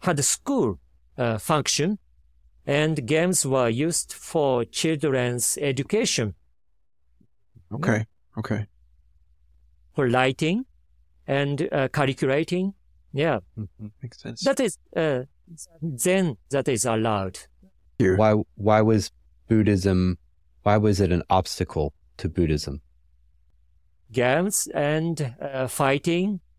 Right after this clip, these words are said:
Speaker 1: Uh,
Speaker 3: Why?
Speaker 1: So why? So usually the Buddhist practice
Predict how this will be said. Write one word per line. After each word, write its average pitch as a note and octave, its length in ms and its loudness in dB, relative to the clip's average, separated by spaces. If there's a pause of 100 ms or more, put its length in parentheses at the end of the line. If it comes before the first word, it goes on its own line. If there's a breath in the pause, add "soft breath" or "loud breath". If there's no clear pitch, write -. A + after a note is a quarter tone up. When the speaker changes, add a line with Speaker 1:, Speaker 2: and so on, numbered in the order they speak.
(160)
Speaker 1:
Uh, C3 200 -2 (240)
Speaker 3:
Why? F#2+ 420 2 (1000)
Speaker 1:
So C#3+ 280 0
why? C3 440 2 (140)
So - 280 -2 (320)
usually F#3+ 560 2
the D3 240 -2 (160)
Buddhist F3+ 560 0
practice E3+ 600 -2